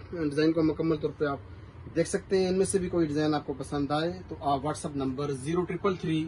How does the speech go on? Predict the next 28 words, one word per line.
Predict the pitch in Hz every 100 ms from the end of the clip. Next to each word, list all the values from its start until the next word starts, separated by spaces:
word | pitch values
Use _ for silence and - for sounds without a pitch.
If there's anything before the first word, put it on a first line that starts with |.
| -
five | 160 180 185 -
two | 147 147
three | 160 170
two | 151 147 -
eight | 151 160 -
five | 139 131
zero | 151 147 143
पे | 165 202 - - -
अपना | 143 160 151
order | 135 139
note | 131 131
करवा | 151 156
सकते | 180 - 196
हैं। | 196 - - - -
जो | -
गैलेक्सी | 175 185 214
Pack | 208
का | 196 185
address | 190 196
है | 208
जी | 208
मैं | 190
दोबारा | 165 165
आपको | 165 165
note | 151 160
करवा | 160
रहा | 175
हूँ। | 196